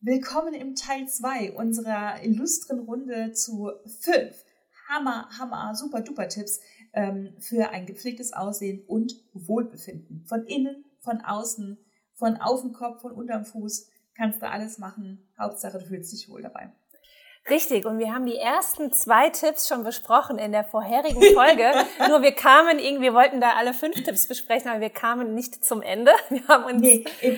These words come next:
Speaker 1: im, im Ruhrgebiet sagt man von Hölzgen auf Stöcksken sind wir gekommen.
Speaker 2: Genau, richtig, richtig. Sagt man bei uns auch so.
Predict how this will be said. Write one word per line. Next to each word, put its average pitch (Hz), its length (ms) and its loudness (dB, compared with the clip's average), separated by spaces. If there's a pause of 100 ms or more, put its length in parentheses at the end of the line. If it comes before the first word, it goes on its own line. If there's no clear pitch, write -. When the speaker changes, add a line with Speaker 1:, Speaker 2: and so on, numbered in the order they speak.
Speaker 1:
im, 233 200 2 (180)
im 226 240 2
Ruhrgebiet 269 380 -4
sagt 254 200 0
man 254 140 -8 (100)
von 220 300 4
Hölzgen 294 480 -2
auf 247 220 -2
Stöcksken 240 560 -6
sind - 60 -14 (200)
wir - 140 -8
gekommen. - 200 -4
Speaker 2:
Genau, 294 360 6
richtig, - 560 -6
richtig. 240 340 -8
Sagt 233 180 -2
man 269 120 -2
bei 247 100 -2
uns 247 160 -4
auch 220 180 -2
so. 175 220 -6